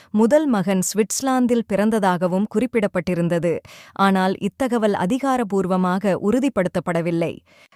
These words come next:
தற்பொழுது குற்றவியல் நடவடிக்கைகளை கண்காணிப்பதில் நிபுணத்துவம் பெற்ற ஒரு வலைத்தளமான கோப்பு மையம், ரஷ்ய ஜனாதிபதி விளாடிமிர் புடினின் மகன்களில் ஒருவர்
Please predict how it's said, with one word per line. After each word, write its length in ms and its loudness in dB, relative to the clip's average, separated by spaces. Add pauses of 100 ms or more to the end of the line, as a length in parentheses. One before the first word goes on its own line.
தற்பொழுது 560 0
குற்றவியல் 580 -2
நடவடிக்கைகளை 880 -2
கண்காணிப்பதில் 760 0 (340)
நிபுணத்துவம் 640 2
பெற்ற 360 -2
ஒரு 200 0
வலைத்தளமான 840 0
கோப்பு 380 0
மையம், 420 -2 (320)
ரஷ்ய 460 -2
ஜனாதிபதி 640 0 (120)
விளாடிமிர் 580 2
புடினின் 420 2
மகன்களில் 640 0
ஒருவர் 420 -4